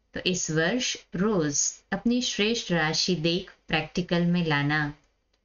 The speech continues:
दुनिया के हिसाब से ये नया वर्ष है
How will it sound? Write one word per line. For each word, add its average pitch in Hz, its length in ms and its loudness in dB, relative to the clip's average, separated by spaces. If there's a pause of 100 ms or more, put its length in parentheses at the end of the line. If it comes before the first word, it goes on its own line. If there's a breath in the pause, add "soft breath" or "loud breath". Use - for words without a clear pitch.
(500)
दुनिया 180 360 2
के 233 160 0
हिसाब 247 440 0
से 262 440 0
ये 240 120 2
नया 160 340 2
वर्ष 147 420 0
है 151 280 -2